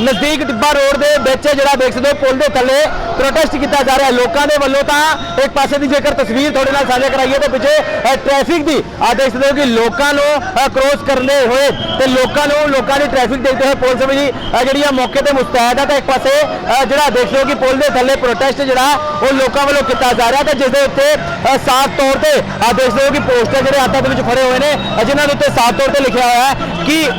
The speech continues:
ਲੁਟੇਰੇ ਜਿਹੜੇ, ਅ, ਰਿਕਵਰੀ ਵਾਲੇ ਨੇ, ਇਹਨਾਂ ਵੱਲੋਂ ਸਿੱਧੇ ਤੌਰ ਤੇ ਕਹਿਣਾ ਹੈ ਕਿ ਰਿਕਵਰੀ ਏਜੰਟ ਦੇ ਖਿਲਾਫ ਜਿਹੜੇ ਇਹਨਾਂ ਵੱਲੋਂ ਪ੍ਰੋਟੈਸਟ ਕੀਤਾ ਜਾ ਰਿਹਾ ਵਾ। ਰਿਕਵਰੀ ਏਜੰਟ ਤੋਂ ਪਰੇਸ਼ਾਨ ਹੈ ਜਿਹੜੇ ਲੋਕ ਨੇ, ਉਹ, ਉਹਨਾਂ ਵੱਲੋਂ ਜਿਹੜਾ ਪ੍ਰੋਟੈਸਟ ਕੀਤਾ ਜਾ ਰਿਹਾ। ਜਾਣਕਾਰੀ ਲਵਾਂਗੇ।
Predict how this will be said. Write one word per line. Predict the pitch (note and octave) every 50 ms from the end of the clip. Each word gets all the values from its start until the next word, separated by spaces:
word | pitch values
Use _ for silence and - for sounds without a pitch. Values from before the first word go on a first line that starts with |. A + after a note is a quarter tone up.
| F3+ F#3 B3
ਲੁਟੇਰੇ | C4+ C#4 - C#4 C#4 C#4+ D4+ C#4+
ਜਿਹੜੇ, | C4 C4+ C#4 C4+ B3+ F#3
ਅ, | F3 - - - A#3+ B3
ਰਿਕਵਰੀ | A#3+ C4 B3+ C#4 C#4 C#4+ D#4 D#4
ਵਾਲੇ | D4+ C#4 C4 B3 A#3+
ਨੇ, | A#3 A3+ A#3
ਇਹਨਾਂ | B3 C4+ C4+ C4+
ਵੱਲੋਂ | C4 C4+ C4 -
ਸਿੱਧੇ | C4+ G#3+ C4 C4+
ਤੌਰ | C4 C#4 B3+ A#3+ A#3+
ਤੇ | A#3+ C4+ C4 A#3
ਕਹਿਣਾ | - B3+ A#3+ B3+ C4+ C#4
ਹੈ | C4+
ਕਿ | G#3+ B3+ C4 C4+ B3 - - - - G#3
ਰਿਕਵਰੀ | A3+ A#3+ - C#4 C#4 C#4 D4+ D#4+ D4+
ਏਜੰਟ | C4+ C4 B3+ - B3+ B3+ B3+
ਦੇ | B3 B3+
ਖਿਲਾਫ | - A#3 A3+ A3 A3+ A#3
ਜਿਹੜੇ | A3 A#3+ B3+ B3+
ਇਹਨਾਂ | B3+ B3 B3 B3
ਵੱਲੋਂ | B3+ A#3+ B3+ C4+ C4+ - - -
ਪ੍ਰੋਟੈਸਟ | - D#5+ - - A3+ - - C4+ C4 - -
ਕੀਤਾ | - C4 G#3+ C#4+ C#4 C4+
ਜਾ | B3 C4+ B3+ B3
ਰਿਹਾ | B3+ C4 C4+
ਵਾ। | C#4+ C#4
ਰਿਕਵਰੀ | B3+ A3+ A#3 B3 B3 C#4+ C#4+
ਏਜੰਟ | C#4+ C4+ C4 C4 B3+
ਤੋਂ | C4 C4+
ਪਰੇਸ਼ਾਨ | - B3 B3 A#3+ A3+ A3+ A#3 A#3+ B3+ C4
ਹੈ |
ਜਿਹੜੇ | B3 B3 B3+ C4 B3+ - - - - D3 D#3+
ਲੋਕ | F3+ G3+ A#3+ C#4 C#4+ C#4+ C#4+
ਨੇ, | D4 D4
ਉਹ, | C#4+ D4 - - - G3 G3+ B3 B3+ C#4 C#4 A3 - A#3 B3+ C#4
ਉਹਨਾਂ | D4 D#4 D#4 D4
ਵੱਲੋਂ | C#4 C#4 D4 C#4+
ਜਿਹੜਾ | C4+ C4+ C4 C4
ਪ੍ਰੋਟੈਸਟ | A3+ - A#3+ G#3+ A#3 A#3 - -
ਕੀਤਾ | - A#3 B3+ A#3+
ਜਾ | A#3 A3+ G3+ A3
ਰਿਹਾ। | B3 B3
ਜਾਣਕਾਰੀ | A3 A#3 A3 A3+ A3 A#3+ C4
ਲਵਾਂਗੇ। | C4+ C#4 B3+ B3+ B3+ C#4